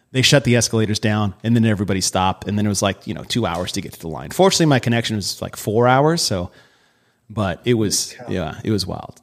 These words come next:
Speaker 1: And yes, Jules, I'll be doing global entry s-, immediately. Do you have that,
Speaker 2: Oh, but
Speaker 1: Brian?
Speaker 2: yeah, yeah. But
Speaker 1: Oh.
Speaker 2: that's, that's when I ar-, arrive in the States, and it is so easy. Like,
Speaker 1: Yeah,
Speaker 2: absolutely,
Speaker 1: global
Speaker 2: you should
Speaker 1: entry
Speaker 2: get
Speaker 1: in the
Speaker 2: that.
Speaker 1: States is ridiculous.
Speaker 2: But in, in,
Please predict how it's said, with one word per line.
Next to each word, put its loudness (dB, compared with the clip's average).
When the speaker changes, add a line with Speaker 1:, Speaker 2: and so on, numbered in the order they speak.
Speaker 1:
And 4
yes, 4
Jules, -4
I'll 2
be -2
doing -2
global 2
entry -2
s-, -4
immediately. -2
Do 0
you 6
have 2
that, 2
Speaker 2:
Oh, -2
but 2
Speaker 1:
Brian? 0
Speaker 2:
yeah, 2
yeah. -2
But 0
Speaker 1:
Oh. 4
Speaker 2:
that's, 2
that's 2
when 2
I 2
ar-, -4
arrive 2
in -4
the -8
States, -8
and -6
it -2
is -6
so -6
easy. -12
Like, -20
Speaker 1:
Yeah, -4
Speaker 2:
absolutely, 0
Speaker 1:
global 4
Speaker 2:
you 2
should 4
Speaker 1:
entry 0
Speaker 2:
get 2
Speaker 1:
in -2
the -2
Speaker 2:
that. -4
Speaker 1:
States -4
is -10
ridiculous. -16
Speaker 2:
But 0
in, 2
in, -2